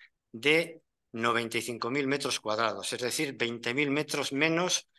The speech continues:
de los originariamente previstos en las normas subsidiarias.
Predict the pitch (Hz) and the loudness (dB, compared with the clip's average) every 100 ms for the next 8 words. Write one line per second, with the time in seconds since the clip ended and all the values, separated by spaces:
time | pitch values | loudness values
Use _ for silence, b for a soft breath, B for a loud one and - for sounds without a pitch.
0 | _ - 117 117 113 117 107 120 131 131 | _ -8 -4 -2 -2 -4 -6 -4 0 2
1 | 135 143 143 - 117 120 151 - 151 123 | 2 2 -2 0 -2 0 -2 -2 -2 -2
2 | 107 120 127 117 - 104 101 110 120 92 | -4 -4 -2 -2 -4 -6 -4 0 0 -2
3 | 87 | -12